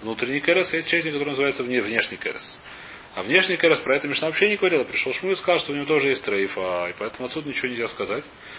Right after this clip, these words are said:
А как он объяснил сам Шмуль, как он объяснял внутренний, внешний этот самый живот, который написан в Мишне, он объяснил его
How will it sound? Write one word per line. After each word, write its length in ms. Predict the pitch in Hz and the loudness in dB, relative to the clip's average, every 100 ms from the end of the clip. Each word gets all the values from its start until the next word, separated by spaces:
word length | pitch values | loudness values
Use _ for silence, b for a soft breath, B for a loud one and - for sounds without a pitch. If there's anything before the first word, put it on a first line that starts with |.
| B - | B -6
А 80 | 101 | 2
как 180 | 139 | 2
он 140 | 143 127 | 4 0
объяснил 400 | 110 110 131 110 | -2 -2 -2 0
сам 240 | - 117 | 2 2
Шмуль, 280 | - 123 113 | 0 0 0
как 180 | 110 110 | 0 0
он 100 | 107 | -2
объяснял 300 | 101 113 110 | -4 -4 -6
внутренний, 360 | 110 110 104 98 73 95 | -4 -4 -4 -8 -10 -6
внешний 440 | 120 120 113 92 | -4 -2 -4 -6
этот 340 | - - - - | -8 -10 -10 -6
самый 320 | 107 95 90 | -6 -6 -6
живот, 300 | 107 113 101 | -4 -4 -4
который 260 | 98 101 | -6 -6
написан 320 | 98 113 107 98 | -6 -8 -8 -8
в 40 | |
Мишне, 380 | 87 - 135 180 B B B B B - | -8 -2 -2 -2 B B B B B -10
он 160 | 110 127 | -6 -4
объяснил 480 | 123 117 - 160 165 | -2 -2 0 2 4
его 460 | 156 156 151 147 | 6 6 6 2